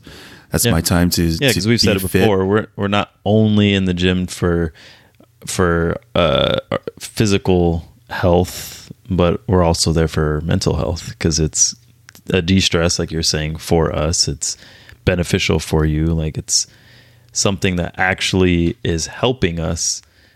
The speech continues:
Speaker 2: and we're not just there to look good, <laughs> you know?
Speaker 1: Right. And so what's happening, w-, thank you. That's, that's perfect. So what's happening is,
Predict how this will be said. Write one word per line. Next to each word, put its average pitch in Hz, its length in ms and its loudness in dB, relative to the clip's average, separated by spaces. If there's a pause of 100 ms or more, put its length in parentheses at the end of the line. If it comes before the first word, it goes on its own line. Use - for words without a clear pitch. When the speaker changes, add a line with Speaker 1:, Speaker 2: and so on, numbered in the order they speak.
(260)
Speaker 2:
and 95 120 0
we're 92 100 2
not 92 380 2
just - 680 -2 (540)
there 87 600 0 (400)
to 85 120 -2
look 90 260 0
good, 80 380 2 (400)
<laughs> - 380 -4
you 101 120 0
know? 92 200 -2
Speaker 1:
Right. 92 260 2 (260)
And 117 240 2
so 123 360 2
what's 107 240 0
happening, 113 480 2
w-, 98 200 -4
thank 110 220 0
you. 85 320 -2
That's, - 260 -2
that's 87 220 -4
perfect. 87 500 0
So 104 140 2
what's 95 180 0
happening 98 600 0
is, 90 480 -2